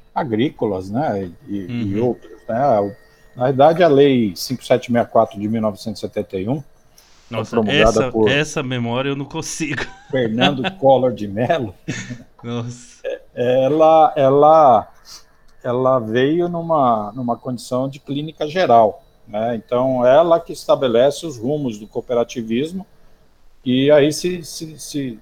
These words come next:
Speaker 1: se divide em cooperativa de crédito, saúde, que é a Unimed, a maior cooperativa de profissionais da área de saúde do, do Brasil, quiçá do mundo,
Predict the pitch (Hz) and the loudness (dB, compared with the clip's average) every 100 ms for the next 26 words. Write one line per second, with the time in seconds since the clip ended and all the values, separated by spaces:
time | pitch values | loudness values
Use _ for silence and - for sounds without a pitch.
0 | - - - - - 120 120 127 110 151 | -20 -20 -18 -16 -10 -8 -6 -6 -2 -2
1 | 165 123 123 120 110 107 127 135 131 120 | -2 0 2 4 2 -2 -2 2 2 2
2 | 117 113 110 - 135 131 123 - - 127 | 0 -2 -2 2 6 6 2 -4 -6 -4
3 | 117 - 127 120 117 131 107 - 117 117 | -4 -2 2 4 4 0 -4 -6 -2 0
4 | 120 123 123 113 107 110 117 117 - - | 0 2 2 2 -2 -2 -2 -4 -10 -20
5 | - - - 123 117 - 113 110 120 107 | -20 -18 -8 -4 -4 -4 -8 -6 -6 -6
6 | 123 117 120 110 113 113 104 - 113 117 | -6 -2 -2 0 0 0 -4 -4 -2 0
7 | 107 104 113 104 117 107 113 104 95 127 | -2 -4 -6 -6 -6 -2 2 2 0 -6
8 | - - 120 120 110 113 135 131 | -6 -4 -2 0 0 0 0 -2